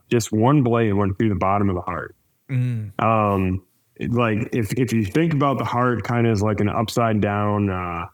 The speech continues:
Speaker 1: like, pear, you know, that little node in the bottom, that had just one, one, uh, cut through it. The deer ended up being a little bit more quartering towards me than I thought he was. In hindsight, you know,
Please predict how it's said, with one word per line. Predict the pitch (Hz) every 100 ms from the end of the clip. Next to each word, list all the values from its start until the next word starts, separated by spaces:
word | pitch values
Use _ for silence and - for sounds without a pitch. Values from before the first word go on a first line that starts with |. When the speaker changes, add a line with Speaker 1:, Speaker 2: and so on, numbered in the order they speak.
| _
Speaker 1:
like, | 104 90 -
pear, | - 107 107 120 -
you |
know, | 110 107
that | 101 101
little | 117 107
node | 104 101 107 110
in | 98 98
the | 95
bottom, | 92 92 104 113 120 - _ _ _ _ _ _ -
that | 117 147 139
had | 127 131 123
just | 123 110
one, | 113 117 143 135 - _ _
one, | 113 120 127 123
uh, | 113 107 101 107 _ -
cut | 120 -
through | 107 104 101
it. | 101 - _ _ _
The | 104
deer | 117 175 156
ended | 147 135
up | 135 -
being | 117 120
a | 120
little | 107 113
bit | 113 110
more | 110
quartering | 107 - 117 113 98 - -
towards | 104 104
me | 120 131 123 -
than | 101
I | 95
thought | - 98 95
he | 110
was. | 117 127 131 - - _ _ -
In | 104
hindsight, | 101 - 147 135 - 117 110 104 - _ _ _ _ _ _
you | 123
know, | 113 107 104 104